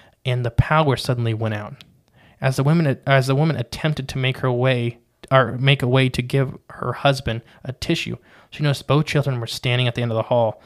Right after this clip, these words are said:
motionless-, motionlessly, and just staring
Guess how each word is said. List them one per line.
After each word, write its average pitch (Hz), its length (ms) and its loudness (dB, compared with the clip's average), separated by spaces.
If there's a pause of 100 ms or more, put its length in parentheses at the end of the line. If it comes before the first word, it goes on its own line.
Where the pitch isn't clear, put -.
(160)
motionless-, 117 760 -4
motionlessly, 117 760 2 (520)
and 117 100 -8
just - 340 -6
staring 117 560 -2